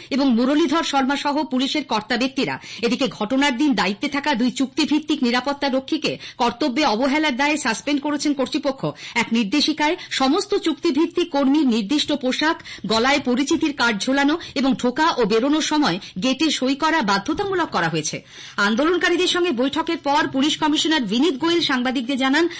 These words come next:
কলকাতা পুলিশ স্বচ্ছ এবং নিরপেক্ষভাবে তদন্ত করছে। তদন্তে সন্তুষ্ট আন্দোলনকারীরা। পড়ুয়াদের দাবি দাওয়া নিয়ে তাদের সঙ্গে কথা হয়েছে। হাসপাতালের দায়িত্বে থাকা সহকারী পুলিশ কমিশনারকে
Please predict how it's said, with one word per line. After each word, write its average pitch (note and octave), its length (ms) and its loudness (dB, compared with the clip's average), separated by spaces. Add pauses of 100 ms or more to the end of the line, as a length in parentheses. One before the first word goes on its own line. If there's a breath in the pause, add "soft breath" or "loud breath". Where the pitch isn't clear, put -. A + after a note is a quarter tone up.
(140)
কলকাতা E4+ 380 -2
পুলিশ E4 360 0
স্বচ্ছ A#3+ 280 -4 (220)
এবং C4 180 0
নিরপেক্ষভাবে D4 720 0
তদন্ত C#4+ 360 -2
করছে। G#3 320 -2 (260 loud breath)
তদন্তে C4+ 420 2
সন্তুষ্ট A3+ 500 -2
আন্দোলনকারীরা। B3 800 2 (200 loud breath)
পড়ুয়াদের D4 520 2
দাবি F#3+ 260 0
দাওয়া C#4+ 220 2
নিয়ে D4+ 220 4
তাদের A3 300 0
সঙ্গে C4+ 260 2
কথা F#3 260 -2
হয়েছে। C4 300 0 (280 loud breath)
হাসপাতালের E4+ 600 0
দায়িত্বে A#3+ 320 0
থাকা E4+ 320 0
সহকারী D4+ 520 0
পুলিশ C#4 300 0
কমিশনারকে D4 560 0